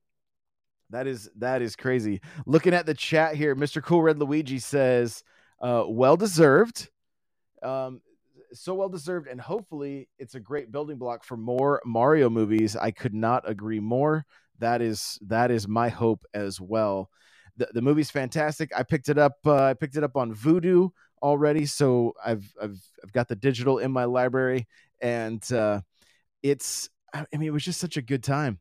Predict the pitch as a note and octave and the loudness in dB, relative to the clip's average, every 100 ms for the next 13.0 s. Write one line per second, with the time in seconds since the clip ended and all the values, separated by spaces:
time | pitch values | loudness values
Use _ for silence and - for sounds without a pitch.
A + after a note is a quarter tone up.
0 | _ C3 A#2+ - D3+ E3 D#3+ B2+ A#2 - | _ -6 -4 0 2 2 0 -4 -6 -4
1 | C3+ B2 - - - - - - C#3 C3+ | -2 -2 -6 -14 -20 -16 -10 -4 0 0
2 | - - - _ _ - - D3 D3 C#3 | -4 -14 -20 _ _ -4 0 0 0 0
3 | C3+ D#3 C#3 C#3 C#3 B2+ G2 D3 D3+ D#3 | 0 2 2 4 4 2 2 4 8 8
4 | D3+ - A#2 D3 D3+ C#3 B2+ D3+ C#3 A#2+ | 6 0 2 6 6 4 0 2 4 2
5 | A#2+ C#3 B2 A#2 A2 - _ _ A#2 A2 | 0 -2 0 0 -4 -8 _ _ -2 0
6 | G2+ - _ - B2 B2+ D3 D3 C3 - | 0 -4 _ -8 0 2 4 4 2 0
7 | D3 C#3 C#3+ C3+ A#2 A2+ B2 C3+ E3 E3+ | -2 2 4 2 0 0 2 2 0 -4
8 | - _ _ _ A#2+ B2+ A#2 B2 D3+ D#3 | -8 _ _ _ 4 4 4 2 0 -2
9 | - C#3 D3+ B2 C#3+ C#3+ C3 A#2+ G#2 B2+ | -4 -6 -4 -4 -2 -2 -2 -4 -2 2
10 | C#3 C#3+ - - _ - C3+ D3+ - D#3+ | 2 2 -2 -14 _ -2 0 0 0 0
11 | C3+ F#3+ G#3 G#3 - - F3 C#4 B3+ G3 | 0 -2 0 -2 -6 0 2 2 0 -4
12 | D#3 E3+ D#3+ B2 E3+ G#3 - D#3 C#3 | -2 0 2 2 0 -2 0 0 0